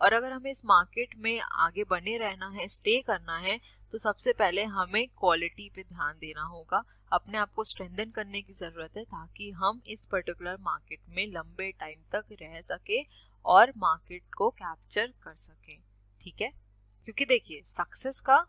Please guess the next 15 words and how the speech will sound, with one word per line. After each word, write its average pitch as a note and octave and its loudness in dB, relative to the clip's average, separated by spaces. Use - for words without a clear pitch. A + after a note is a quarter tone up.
कोई G#3 -2
shortcut F3+ -2
नहीं D#3 -20
होता। E3+ -6
अगर E3+ -2
कोई G3+ -10
आपको F#3+ -6
बताता E3 -4
है A#3 -10
कि A#3 -12
अगर F#3+ -4
आप F#3+ -12
इतने F#3 -16
दिन F3+ -20
में F3+ -12